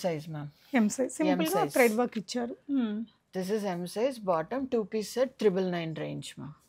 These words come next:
Speaker 2: ఓకే.
Speaker 1: మ్యామ్, ఇది హెవీ గేజ్ rayon, don't compare with
Speaker 2: Mm-hmm.
Speaker 1: any
Speaker 2: నార్మల్
Speaker 1: other
Speaker 2: వన్.
Speaker 1: qualities.
Speaker 2: యా,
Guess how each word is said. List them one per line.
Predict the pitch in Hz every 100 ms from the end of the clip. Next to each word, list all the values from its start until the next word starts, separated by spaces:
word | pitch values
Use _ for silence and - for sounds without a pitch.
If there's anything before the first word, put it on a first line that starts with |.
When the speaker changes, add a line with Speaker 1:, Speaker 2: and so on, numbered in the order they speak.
| 277 214
Speaker 2:
ఓకే. | - 226 220 - - - _ -
Speaker 1:
మ్యామ్, | 233 240
ఇది | 202 180
హెవీ | 180 170 175
గేజ్ | 190 180 170
rayon, | 175 190 208 180
don't | 170 175 160
compare | 156 - 165 160
with | 165 240
Speaker 2:
Mm-hmm. | 240 -
Speaker 1:
any | 440 285 262
Speaker 2:
నార్మల్ | 233 233
Speaker 1:
other | 220 247
Speaker 2:
వన్. | 277
Speaker 1:
qualities. | 277 - 139
Speaker 2:
యా, | 269